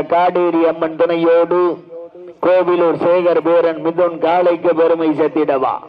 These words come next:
சீட்டி அடியுங்கள். கை தட்டுங்கள். சீட்டி அடியுங்கள்.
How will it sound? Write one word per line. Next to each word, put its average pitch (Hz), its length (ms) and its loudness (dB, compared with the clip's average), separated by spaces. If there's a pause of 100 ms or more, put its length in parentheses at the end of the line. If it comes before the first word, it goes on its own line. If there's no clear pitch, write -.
(600)
சீட்டி 165 340 -2
அடியுங்கள். 170 800 0 (540)
கை 165 200 0
தட்டுங்கள். 170 880 0 (4000)
சீட்டி 147 240 -2
அடியுங்கள். 160 680 -2